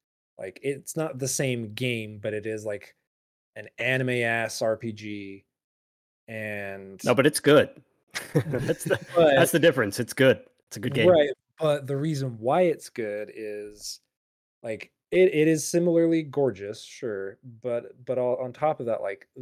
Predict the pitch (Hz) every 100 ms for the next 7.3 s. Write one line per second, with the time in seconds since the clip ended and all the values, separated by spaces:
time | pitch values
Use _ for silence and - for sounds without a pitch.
0 | 110 110 - 131 143 156 165 - 123 104
1 | 117 113 - 113 104 98 101 104 107 117
2 | 123 131 131 117 110 98 101 104 107 101
3 | 101 101 - 107 95 92 92 _ - -
4 | 107 90 - 92 87 90 90 95 _ _
5 | _ _ _ _ 113 - 151 170 170 135
6 | 113 113 110 104 104 - 113 95 92 95
7 | 101 120